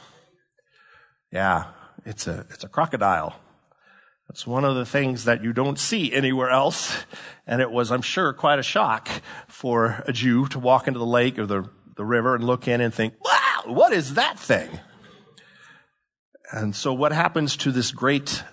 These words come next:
crocodile? Yeah, it has hooks put in its nose,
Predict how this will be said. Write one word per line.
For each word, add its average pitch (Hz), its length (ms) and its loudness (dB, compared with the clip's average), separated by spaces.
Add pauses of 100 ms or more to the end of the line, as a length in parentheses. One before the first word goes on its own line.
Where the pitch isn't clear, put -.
(120)
crocodile? 139 720 2 (4000)
Yeah, 104 260 2
it 98 60 -4
has 107 320 -4 (340)
hooks 160 300 -2
put 165 220 0
in 151 140 2
its 135 180 -4
nose, 143 580 0